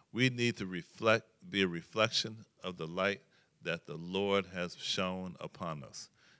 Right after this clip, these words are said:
And we need to be a reflection of Jesus. They need to see us and say, "There's something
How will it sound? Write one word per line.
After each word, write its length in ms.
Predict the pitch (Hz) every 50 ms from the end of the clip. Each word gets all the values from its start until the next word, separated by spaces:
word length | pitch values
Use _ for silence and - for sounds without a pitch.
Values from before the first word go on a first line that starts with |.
| _ -
And 200 | - 85 82 80
we 160 | 90 104 110
need 200 | 104 98 95 95
to 60 | 87
be 120 | 85 90 87
a 60 | 85
reflection 560 | 80 80 80 - - 92 92 95 - - 98
of 120 | 92 87 85
Jesus. 400 | 90 90 87 80 - 78 73 -
They 200 | - 87 90 98
need 220 | 104 104 104 92
to 80 | 82 80
see 360 | - - - 113 117 110 101
us 220 | 92 95 - - _ - - - - _ -
and 140 | 90 90
say, 260 | - - - 95 90 87
"There's 160 | 82 80 -
something 340 | - 110 101 101 - 98